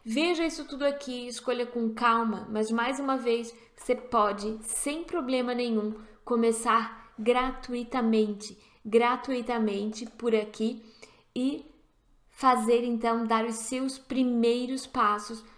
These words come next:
no empreendedorismo digital. Como eu já falei, é essencial que você entenda como os negócios digitais funcionam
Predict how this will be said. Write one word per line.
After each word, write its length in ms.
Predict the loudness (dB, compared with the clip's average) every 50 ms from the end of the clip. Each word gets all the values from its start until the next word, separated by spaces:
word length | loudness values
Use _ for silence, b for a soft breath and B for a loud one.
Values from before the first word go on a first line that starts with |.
| B B
no 380 | 2 2 4 4 2 2 0 -4 -12 -20 -10 _
empreendedorismo 960 | 0 0 0 0 0 0 0 0 2 2 2 2 2 2 2 2 0 2 2
digital. 460 | 0 2 0 -2 -2 -2 -8 -10 -10 -12 B B B B B B B
Como 160 | -2 0 2
eu 20 | 2
já 140 | 2 2
falei, 480 | 2 0 0 0 0 0 -2 -2 -6 -6
é 180 | -2 -2 -2 -2
essencial 760 | -2 -4 -6 -6 -4 -4 -4 -6 -6 -4 -2 0 0 0 0
que 100 | -4 -6
você 240 | -6 -4 -4 -2 -2
entenda 720 | 0 0 0 0 -2 -2 2 2 2 2 2 -2 -2 -4 -8 B B B B B _
como 280 | -2 0 2 2 2 2
os 80 | 2
negócios 500 | 0 0 0 0 -2 -2 -4 -6 -8 -10
digitais 480 | -8 -8 -8 -6 -4 -4 -4 -4 -4 -8
funcionam 760 | -10 -12 -12 -12 -12 -10 -8 -6 -2 0 0 0 0 -2 -6